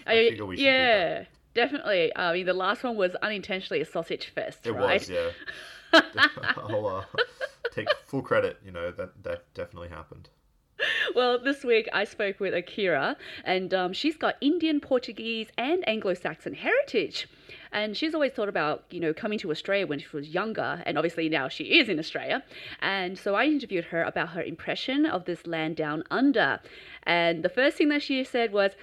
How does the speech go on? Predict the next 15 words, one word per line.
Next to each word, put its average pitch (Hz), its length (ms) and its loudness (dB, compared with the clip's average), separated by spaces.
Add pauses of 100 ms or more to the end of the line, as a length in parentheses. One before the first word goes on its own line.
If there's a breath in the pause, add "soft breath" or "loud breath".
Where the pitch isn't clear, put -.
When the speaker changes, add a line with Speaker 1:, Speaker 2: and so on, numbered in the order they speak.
Speaker 1:
when 165 140 -2
she 254 180 -2
got 240 160 4
off 226 120 4
the 240 80 -2
plane, 202 420 -2 (240 loud breath)
she 180 340 -4 (160)
bought 226 320 4
herself 175 640 -2
a 185 80 -2
Magnum, 175 600 0 (240 loud breath)
and 180 280 0
it 233 220 2
was 170 260 2
the 160 160 -6